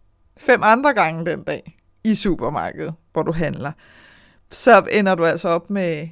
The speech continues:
med tiden med relativt mange ting, hvor det er sådan lidt, ja, okay.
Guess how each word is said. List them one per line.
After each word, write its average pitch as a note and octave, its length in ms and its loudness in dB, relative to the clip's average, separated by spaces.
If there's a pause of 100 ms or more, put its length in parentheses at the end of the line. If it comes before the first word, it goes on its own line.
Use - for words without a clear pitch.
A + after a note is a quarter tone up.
(180)
med F3+ 160 -2
tiden F#3+ 420 -4
med F#3 160 -2
relativt E3+ 520 -2
mange E3 280 -4
ting, F3 260 -6
hvor F3+ 100 -4
det D#3+ 100 0
er D#3+ 80 0
sådan F#3+ 200 -4
lidt, E3+ 180 -2 (560)
ja, B2+ 120 0 (240)
okay. - 300 -10